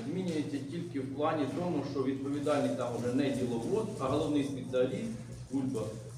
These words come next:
Сергій Юрійович, е, головний спеціаліст відділу організаційно-кадрової роботи та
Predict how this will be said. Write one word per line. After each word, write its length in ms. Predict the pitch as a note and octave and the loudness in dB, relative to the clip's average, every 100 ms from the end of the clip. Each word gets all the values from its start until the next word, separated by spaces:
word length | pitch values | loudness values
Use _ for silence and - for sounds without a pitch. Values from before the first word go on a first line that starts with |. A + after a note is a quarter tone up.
| - - | -10 -6
Сергій 320 | B2+ C3+ - | -2 0 0
Юрійович, 360 | G#3+ G3 E3 C3+ - - - C3 | 0 0 0 0 -4 -8 -4 4
е, 720 | B2+ A#2+ A#2+ A#2+ A#2 A#2 A#2 - - | 10 10 10 6 2 0 -4 -6 -4
головний 260 | B2+ C#3+ C3+ | 0 2 2
спеціаліст 480 | - - F3 F3+ C#3 | 0 -2 -2 -2 -2
відділу 260 | B2+ A#2+ | -2 0
організаційно-кадрової 720 | A#2 A#2 C3 A#2+ A#2+ A2+ A2+ | 0 0 -2 0 0 -2 0
роботи 260 | B2+ F3 | 0 -2
та 100 | - | -2